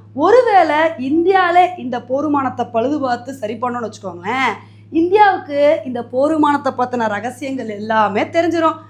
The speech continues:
பத்தாவதுக்கு எஃப் தேர்ட்டி ஃபைவ் போர் விமானம், ஸ்டெல்த் ஃபைட்டர் ஜெட் வேற, இந்தியாவுக்கு எல்லா ரகசியமும் தெரிஞ்சிரும்ல. அதனால, "வேணாப்பா,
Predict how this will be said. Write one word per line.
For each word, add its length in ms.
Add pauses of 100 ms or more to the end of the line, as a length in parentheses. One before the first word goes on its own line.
(180)
பத்தாவதுக்கு 540
எஃப் 220
தேர்ட்டி 220
ஃபைவ் 220
போர் 180
விமானம், 400
ஸ்டெல்த் 360
ஃபைட்டர் 320
ஜெட் 180
வேற, 200 (480)
இந்தியாவுக்கு 500
எல்லா 200
ரகசியமும் 540
தெரிஞ்சிரும்ல. 480 (500)
அதனால, 360
"வேணாப்பா, 520